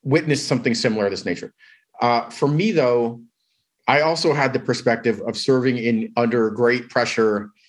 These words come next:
in Russia, uh, where the security services, the entirety of the security apparatus was kind of arrayed against defense attachés that they thought were, you know,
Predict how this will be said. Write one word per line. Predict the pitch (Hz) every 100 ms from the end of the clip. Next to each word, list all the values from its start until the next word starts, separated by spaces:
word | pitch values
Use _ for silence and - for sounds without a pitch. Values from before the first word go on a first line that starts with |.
| _ _
in | 143 139
Russia, | 107 101 101 101 104 _ _ _ _ - _ _ -
uh, | 104 107
where | 117 117
the | 110 104
security | 127 113 151 135
services, | 123 135 123 113 - 113 104
the | 110
entirety | 101 120 117 113
of | 107
the |
security | 101 - 127 110
apparatus | 110 107 107 104 101
was | 98
kind | 95 110
of | 101
arrayed | 98 113 113 110
against | 107 107 107 104 - _ - - -
defense | 127 131 120
attachés | 120 113 120 107 117 110 107 101 98 90
that | 101
they | 101
thought | 101 110 101 - 110
were, | 107 95 92 92
you | 110
know, | 95